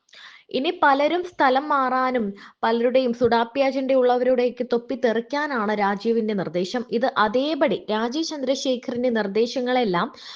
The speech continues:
അതുപോലെ പാലിക്കാനും അത് മുന്നോട്ട് കൊണ്ടുപോകാനുള്ള ധാരണയിലാണ് ഉണ്ണി ഏഷ്യാനെറ്റിലേക്ക് എത്തിയിരിക്കുന്നത്. ആരോഗ്യ പ്രശ്നങ്ങളുടെ പേരിൽ ഡൽഹി റെസിഡന്റ് എഡിറ്റർ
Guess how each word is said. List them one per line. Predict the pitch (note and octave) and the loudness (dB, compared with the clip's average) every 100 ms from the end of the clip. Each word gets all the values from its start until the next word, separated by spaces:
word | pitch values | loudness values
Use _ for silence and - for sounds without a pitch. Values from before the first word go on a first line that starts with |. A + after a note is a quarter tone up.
| - | -4
അതുപോലെ | - A#3 C4 D#4 D#4+ F4+ | 2 4 4 4 4 2
പാലിക്കാനും | F4+ B3+ A#3 B3 C4 A#3+ A3 G#3+ - _ _ - | 2 2 2 0 0 0 0 -4 -6 _ _ -2
അത് | A3 C#4+ | 2 2
മുന്നോട്ട് | C4 A#3 B3 | 4 2 2
കൊണ്ടുപോകാനുള്ള | C4+ B3+ B3 A#3+ A#3 A#3 A3+ | 2 0 2 2 4 4 2
ധാരണയിലാണ് | G3+ G3 A3+ C4+ D#4 D#4 C#4 A3 F#3+ G#3 | 2 0 2 2 0 0 2 2 2 0
ഉണ്ണി | G#3 A3 | 0 0
ഏഷ്യാനെറ്റിലേക്ക് | A#3 G3+ A#3+ C#4 C4 A#3 A#3+ A3 E3+ F3 B3+ - - - - | 2 0 0 -2 -4 -4 -2 -2 0 -2 -4 -6 -20 -8 -6
എത്തിയിരിക്കുന്നത്. | C#4+ C#4 G#3 F#3 E3 C#3 - _ - - - | 0 0 2 0 -2 -4 -6 _ -20 -18 -2
ആരോഗ്യ | G3+ C4 D#4 F4 | 2 2 0 0
പ്രശ്നങ്ങളുടെ | F4+ E4+ - D#4+ D#4+ D#4 D#4 | 0 0 -2 -6 -2 -2 0
പേരിൽ | C#4+ C4 B3+ C4 | 2 2 4 4
ഡൽഹി | A3+ C4 C4+ D#4 | 4 4 2 -2
റെസിഡന്റ് | C4+ C4 A#3+ B3+ A#3+ _ | -2 0 0 0 -4 _
എഡിറ്റർ | - G#3+ G#3 - B3 | -2 0 -2 -2 0